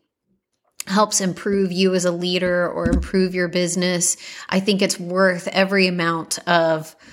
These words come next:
uh, discomfort as the owner or manager, um, to get to that point. I've taken a lot of lessons the hard way. <laughs>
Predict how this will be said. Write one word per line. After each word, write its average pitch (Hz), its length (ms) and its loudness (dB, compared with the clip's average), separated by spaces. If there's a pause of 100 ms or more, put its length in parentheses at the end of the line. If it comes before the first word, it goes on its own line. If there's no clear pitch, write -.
(200)
uh, 160 240 2
discomfort 165 920 -2
as 165 200 -2
the - 220 -6
owner 165 460 -4
or 165 280 0
manager, 165 800 -2 (340)
um, 165 300 2
to 180 120 -2
get 170 300 0
to 175 100 -4
that 160 220 -2
point. 165 480 -6 (300)
I've 190 240 0
taken 196 320 -2
a 170 80 -2
lot 175 280 2
of 180 60 -2
lessons 180 600 0
the 170 100 -8
hard 208 340 0
way. 214 540 2
<laughs> - 40 -12